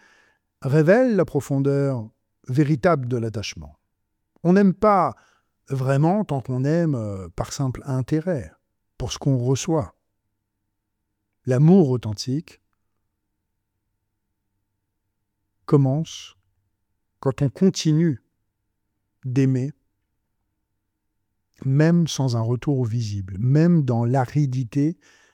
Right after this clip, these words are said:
même face à l'indifférence. Le vrai am-, le vrai amour se trouve ici, croyez-moi. J'évoque, euh,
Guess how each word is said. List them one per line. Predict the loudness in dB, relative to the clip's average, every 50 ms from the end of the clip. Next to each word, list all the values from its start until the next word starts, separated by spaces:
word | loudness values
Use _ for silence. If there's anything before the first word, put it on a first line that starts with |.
| _ _ -4
même | -2 0 0 2 0 0 -2
face | -2 -4 -4 -4 -2 -4 -6 -10 -12 -14 _ _ _ _ _ _ _
à | -8 -6 -4
l'indifférence. | -4 -2 -4 -6 -6 -8 -10 -10 -10 -10 -10 -12 -12 -14 -18 -20 -20 -20 -20 -20 _ _ _ _ _ _ _ _ _
Le | -6 -4
vrai | -2 -2 -2 -2 -2
am-, | -2 -2 -2 -2 -4 -4
le | -4 -2 -2
vrai | 0 0 2 2
amour | 2 2 2 2 2 2 0 -4 -8 -12 -18 -20 _ _ _ _ _ _ _ _ _
se | -8 -2 -2
trouve | -2 -2 -2 -2 -2 0
ici, | 0 -2 -2 -2 -4 -4 -4 -10 _ _ _ _ _ _ -18 -10
croyez-moi. | -6 -4 -2 0 0 0 -2 -4 -6 -14 _ _ _ _ _ _ _ _ _ _ _ _ _ _ _ _ _ -20 -20 -20 _ _ _ _ _ _ _ _ _ _ _ _ _ _ _ _ _ _ _ _ _ _ _ _ _ _ _ _ _ _ _ _ _ _ _ _ _ _ _ _ _ _ _ _ _ _ _ _ _ _ _ _ -8
J'évoque, | 0 2 2 4 4 2 2 2 2
euh, | 2 4 4 2 2 -2 -4 -6 -8